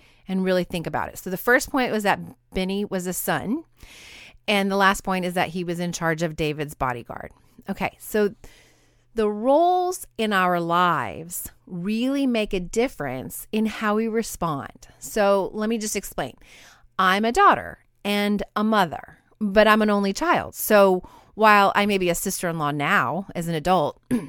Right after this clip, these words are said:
<clears throat> I don't really have the same experience as those of you listening with siblings. Okay, so, uh, w-, when I read in context, so I'm thinking, thinking about this role, the idea that Benny was a son,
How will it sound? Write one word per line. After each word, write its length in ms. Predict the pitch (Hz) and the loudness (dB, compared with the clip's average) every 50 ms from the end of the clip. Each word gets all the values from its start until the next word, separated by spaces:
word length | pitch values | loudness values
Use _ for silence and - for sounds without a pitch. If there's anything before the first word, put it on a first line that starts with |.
| - | -14
<clears throat> 360 | _ _ _ - - - _ - | _ _ _ -20 -20 -14 _ -6
I 100 | 220 247 | -6 -4
don't 240 | 294 339 - - | -4 -4 -4 -4
really 300 | 202 208 208 202 202 185 | -4 -2 -2 -2 -2 -4
have 640 | 180 - - - 233 220 214 196 180 170 165 165 170 - - - - - - - _ _ _ - | -6 -6 -2 2 4 6 6 6 4 2 0 -2 -6 -14 -20 -20 -20 -20 -20 -20 _ _ _ -8
the 80 | 190 | -8
same 280 | 185 - - 202 185 180 | -6 -4 -4 -4 -4 -4
experience 1040 | 156 - - - - 254 311 392 381 294 214 170 151 151 156 160 - - - - - - _ _ _ _ - | -6 -8 -10 -8 -6 -6 -4 -2 0 0 0 0 0 -2 -2 -4 -6 -8 -12 -12 -14 -16 _ _ _ _ -4
as 160 | - 214 196 | -4 -2 0
those 240 | 190 208 208 208 208 | 2 4 4 6 4
of 120 | 220 196 | 4 2
you 100 | 208 208 | 2 2
listening 560 | 196 190 180 - - 190 180 170 170 175 175 - _ - - - 53 - - - - - | 2 0 0 -2 -2 -2 -2 -2 -2 -4 -6 -10 _ -20 -20 -20 -20 -20 -20 -20 -18 -10
with 180 | - 185 180 170 | -6 -4 -4 -2
siblings. 640 | - - 175 151 147 123 67 58 - - - - - - - - | -2 -2 -2 -2 -2 -4 -6 -8 -10 -14 -14 -16 -16 -16 -12 -10
Okay, 300 | - - - 220 196 208 | -10 -6 -2 0 0 0
so, 380 | 208 - - 190 175 165 165 160 - - - - - - - _ _ _ _ | 0 -2 0 2 2 2 0 -2 -6 -16 -20 -20 -20 -20 -20 _ _ _ _
uh, 320 | - 190 185 170 170 165 - | -4 -2 0 0 0 0 -2
w-, 200 | - 190 175 170 - _ _ - | -4 -6 -8 -10 -12 _ _ -10
when 260 | 190 180 196 202 202 | -4 -2 0 2 4
I 140 | 202 196 214 | 4 4 4
read 360 | 214 208 214 233 240 247 220 | 4 2 0 0 2 2 2
in 180 | 226 214 214 | 2 2 0
context, 760 | 208 - - - - 233 214 226 226 - 196 147 - - - - | -2 -4 -6 -2 0 2 2 2 0 -2 -4 -6 -6 -6 -4 -2
so 80 | 202 | -2
I'm 120 | 190 202 185 | -2 -2 -2
thinking, 400 | - 240 226 - 262 247 - - | -2 -2 -2 0 -2 -2 -4 -4
thinking 260 | - 226 226 226 277 294 | -4 -4 -2 -2 0 0
about 220 | 294 302 269 269 | 0 0 0 0
this 180 | 285 311 - 240 | -2 -4 -4 -2
role, 420 | 208 220 208 196 190 185 190 196 | 2 4 4 4 4 4 2 0
the 120 | 185 - | 0 0
idea 300 | - 180 190 185 190 185 | 0 0 0 0 -2 -2
that 260 | 180 185 - - 175 175 | -2 -2 -4 -4 -4 -4
Benny 380 | 196 185 185 180 185 185 175 - | -4 -4 -4 -4 -6 -6 -8 -8
was 240 | 180 180 175 160 156 | -6 -6 -6 -6 -6
a 80 | 170 | -6
son, 500 | 170 - - 175 156 139 143 170 - 277 | -8 -6 -4 -4 -4 -4 -2 -2 -2 -4